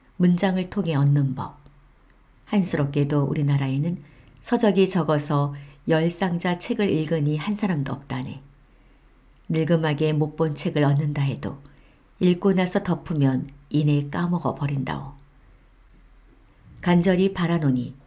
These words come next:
부디 서적포를 설치하여 후학에게 책을 널리 읽게 하고 무궁토록 전했으면. 그대 보라. 저 오랑캐가 윤리를 해치는 것을. 그들의 책스런과 동량을 꽉 채웠네.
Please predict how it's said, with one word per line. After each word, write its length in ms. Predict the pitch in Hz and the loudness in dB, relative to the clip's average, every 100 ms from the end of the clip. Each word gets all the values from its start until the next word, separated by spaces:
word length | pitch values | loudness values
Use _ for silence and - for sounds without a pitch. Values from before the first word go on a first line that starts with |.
| _ _ - | _ _ -4
부디 340 | 160 147 147 | -2 2 2
서적포를 600 | 143 196 208 208 - 165 | 0 -2 -4 -4 -4 -4
설치하여 800 | 151 202 196 - 156 127 107 123 - - - - _ _ _ _ | -2 -4 -4 -4 -2 -2 -4 -10 -16 -20 -20 -20 _ _ _ _
후학에게 680 | 262 240 214 175 175 165 | 0 2 4 2 4 2
책을 380 | 165 240 202 190 | 2 0 2 2
널리 380 | 156 147 175 147 | 2 2 2 0
읽게 200 | 139 160 | 0 -2
하고 500 | 143 127 - - - - | -4 -4 -6 -8 -10 -6
무궁토록 760 | 156 160 156 147 156 147 147 | -4 0 -2 -4 -6 -4 -4
전했으면. 800 | 160 147 151 - - - - - _ _ _ _ _ _ _ _ | -2 -2 -2 -4 -10 -10 -10 -12 _ _ _ _ _ _ _ _
그대 300 | - 170 156 | -2 2 2
보라. 440 | 143 143 131 123 - _ - - - _ | 0 -4 -4 -8 -14 _ -20 -20 -20 _
저 160 | - | 2
오랑캐가 760 | 180 160 190 190 190 170 175 165 | 4 6 4 2 0 2 2 4
윤리를 380 | 170 185 180 180 | 4 6 2 0
해치는 460 | 214 - 190 151 | -2 -6 -6 -4
것을. 380 | 139 139 - - - _ _ _ _ _ _ _ | -6 -8 -10 -14 -16 _ _ _ _ _ _ _
그들의 420 | - 175 156 151 147 | -2 0 2 2 0
책스런과 840 | 214 - - 160 147 143 139 143 | -6 -6 -4 -2 0 2 2 2
동량을 640 | 147 147 147 135 143 160 | 0 0 2 0 -2 -4
꽉 260 | - 185 - | -6 -6 -6
채웠네. 500 | - 160 131 135 | -8 -6 -8 -12